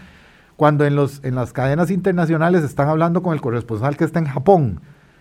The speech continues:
Y entonces la persona del estudio termina de hacer la pregunta,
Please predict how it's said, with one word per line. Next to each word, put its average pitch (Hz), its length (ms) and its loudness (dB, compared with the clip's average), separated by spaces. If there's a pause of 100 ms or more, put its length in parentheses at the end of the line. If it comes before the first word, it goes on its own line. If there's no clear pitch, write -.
(180)
Y 127 60 -4
entonces 151 340 2
la 139 120 2
persona 160 380 0
del 185 100 4
estudio 190 500 6 (300)
termina 160 440 2
de 196 80 6
hacer 190 220 6
la 190 140 4
pregunta, 208 640 2